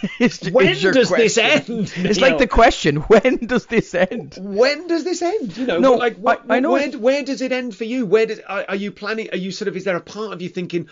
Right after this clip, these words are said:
Speaker 2: "Well, this is great because when I'm ninety, I can do my little old man jokes if I want to"?
Speaker 1: No,
Speaker 2: You know
Speaker 1: no,
Speaker 2: what I mean?
Speaker 1: I,
Speaker 2: Like, I can.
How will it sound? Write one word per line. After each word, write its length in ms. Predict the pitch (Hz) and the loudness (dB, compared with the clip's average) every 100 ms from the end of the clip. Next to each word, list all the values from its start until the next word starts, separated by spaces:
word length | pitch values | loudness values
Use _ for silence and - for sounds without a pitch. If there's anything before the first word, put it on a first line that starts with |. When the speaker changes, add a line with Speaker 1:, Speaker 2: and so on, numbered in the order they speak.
| _ - | _ -10
Speaker 2:
"Well, 80 | |
this 180 | - - | -8 -8
is 80 | 285 | -10
great 340 | - 262 277 | -4 -2 -2
because 220 | - 208 175 | -4 -10 -8
when 100 | 185 | -8
I'm 140 | 175 | -8
ninety, 400 | 180 196 190 151 | -8 -8 -6 -8
I 60 | 143 | -8
can 140 | 143 | -8
do 120 | 147 | -8
my 80 | 139 | -6
little 240 | 139 139 147 | -8 -6 -4
old 220 | 143 123 | -4 -6
man 240 | 127 139 | -8 -8
jokes 280 | 131 123 - | -8 -8 -10
if 180 | 151 135 | -12 -10
I 40 | |
want 300 | 120 123 110 | -10 -12 -14
to"? 280 | - 113 131 - | -12 -10 -10 -8
Speaker 1:
No, 220 | 180 190 - | -6 -6 -4
Speaker 2:
You 80 | 175 | -2
know 60 | 190 | 2
Speaker 1:
no, 60 | 190 | 4
Speaker 2:
what 60 | |
I 40 | 220 | 4
mean? 80 | 180 | 2
Speaker 1:
I, 40 | |
Speaker 2:
Like, 140 | 165 | 0
I 80 | 180 | -2
can. 200 | 170 175 | -4 -6